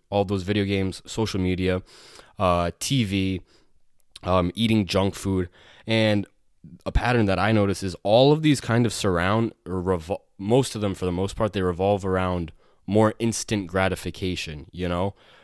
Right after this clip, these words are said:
Um, the way I thought about it, or something that I thought to myself was, "Okay, there's a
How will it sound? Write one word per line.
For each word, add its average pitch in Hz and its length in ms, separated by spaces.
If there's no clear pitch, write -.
Um, 92 380
the 107 100
way 110 300
I 95 180
thought 107 280
about 113 260
it, 113 120
or 95 80
something 95 480
that 90 120
I 87 100
thought 98 260
to - 60
myself 90 420
was, 85 240
"Okay, 95 320
there's 95 340
a 90 400